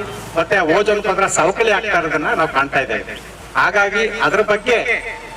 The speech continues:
ಜಾಗೃತಿಯನ್ನ ಮೂಡಿಸಬೇಕು ಅಂತಕ್ಕಂಥ ನಿಟ್ಟಿನಲ್ಲಿ ಇವತ್ತು ನಮ್ಮ ಸಂಸ್ಥೆಗಳು, ಅಲಯನ್ಸ್ ಸಂಸ್ಥೆಗಳು ಈ ಕಾರ್ಯಕ್ರಮ ಹಮ್ಮಿಕೊಂಡಿರ್ತಕ್ಕಂಥದ್ದು. ನಮ್ಗೆ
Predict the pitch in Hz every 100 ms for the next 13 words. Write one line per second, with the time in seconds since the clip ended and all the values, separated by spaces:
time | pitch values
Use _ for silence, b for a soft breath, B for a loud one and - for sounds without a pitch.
0 | - 160 - 196 196 185 180 165 156 165
1 | 156 156 151 151 151 156 147 143 143 160
2 | 190 160 165 160 - - 139 156 160 165
3 | 196 160 135 143 165 151 151 151 143 147
4 | 180 - - 127 151 156 156 151 143 147
5 | 170 147 123 131 147 147 139 131 127 131
6 | 127 127 120 117 127 120 208 - 220 -
7 | - - - - - 151 170 180 185 180
8 | 185